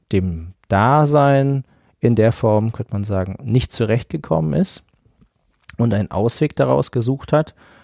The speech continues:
Aber ich glaub, Jaspers würde nicht so weit gehen, anders als Kanten das jetzt irgendwie ethisch einordnen, sagen, das ist irgendwie eine Verfehlung am Menschsein selber. Also das ist unmoralisch, das, ähm, zu tun.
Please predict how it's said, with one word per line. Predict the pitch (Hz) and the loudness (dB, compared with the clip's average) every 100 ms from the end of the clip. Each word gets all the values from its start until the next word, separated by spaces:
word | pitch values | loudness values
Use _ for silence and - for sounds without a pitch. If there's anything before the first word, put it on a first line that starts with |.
| _ _ - | _ _ -2
Aber | 120 117 | 2 2
ich | |
glaub, | - 117 | 2 2
Jaspers | 117 117 135 - | 2 2 0 0
würde | 117 117 | 0 0
nicht | 123 | 0
so | - 123 | -2 2
weit | 117 117 | 2 2
gehen, | 120 117 117 | 0 2 2
anders | 92 113 110 | 0 0 0
als | 101 - | -4 -2
Kanten | 117 117 117 | -2 -2 -2
das | 101 95 | 0 0
jetzt | 98 - | -2 -4
irgendwie | 113 101 - | -6 -6 0
ethisch | 123 135 - 123 - - _ _ _ _ _ _ | 2 2 2 0 -2 -12 _ _ _ _ _ _
einordnen, | - 107 104 107 113 | 0 2 2 0 0
sagen, | 110 98 | 0 0
das | 95 - | -2 -4
ist | 104 | -2
irgendwie | 101 95 | -2 0
eine | 92 | -2
Verfehlung | 85 104 - 123 110 107 | -2 -2 0 0 2 0
am | 98 | 0
Menschsein | 101 - 90 92 | 0 0 -2 -2
selber. | 85 95 - - | 0 0 0 -4
Also | - | -6
das | 98 90 101 | -6 -6 -8
ist | - - | -10 -4
unmoralisch, | 139 127 123 - - - 95 | 0 4 4 2 -4 -4 -6
das, | 107 92 - - _ _ _ _ _ | -6 -6 -8 -14 _ _ _ _ _
ähm, | - 90 85 87 82 | -2 0 0 -6 -10
zu | - 113 | -6 -6
tun. | - 120 87 95 | -2 0 -2 -6